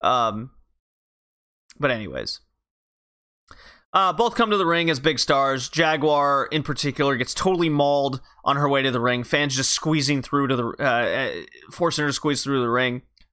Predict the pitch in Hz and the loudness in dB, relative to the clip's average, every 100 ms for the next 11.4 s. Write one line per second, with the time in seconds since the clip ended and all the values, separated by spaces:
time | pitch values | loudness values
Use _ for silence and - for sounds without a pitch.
0 | - 202 220 175 - 156 151 139 139 131 | -2 0 0 0 2 2 0 0 0 0
1 | 113 _ - 262 247 202 156 135 - - | -4 _ -2 0 2 0 -2 -4 -10 -20
2 | - - 170 147 - 147 147 135 143 139 | -20 -4 -2 0 0 0 0 -2 -2 -2
3 | 139 143 - 156 156 139 123 - 156 147 | -2 0 0 0 0 -2 -4 -2 0 0
4 | 143 135 135 127 156 131 135 127 120 170 | 0 0 0 0 -2 -2 -4 -6 -4 0
5 | 156 156 143 147 143 - - - _ _ | 0 0 0 0 -2 -8 -20 -20 _ _
6 | - 131 117 113 - _ _ _ - 196 | -2 0 2 0 -4 _ _ _ -4 0
7 | 220 - - 185 165 135 - 143 180 214 | 0 0 2 2 2 -2 -6 -6 0 0
8 | 180 147 151 127 123 120 120 - - - | 2 2 0 0 0 0 0 -4 -4 -4
9 | 202 - 160 156 143 127 123 110 107 - | -2 0 0 0 -2 -2 0 0 -2 -8
10 | - 156 156 117 - 202 208 208 170 - | -8 -2 -2 0 -4 -2 -2 -2 -6 -14
11 | - 139 123 | -8 -4 -4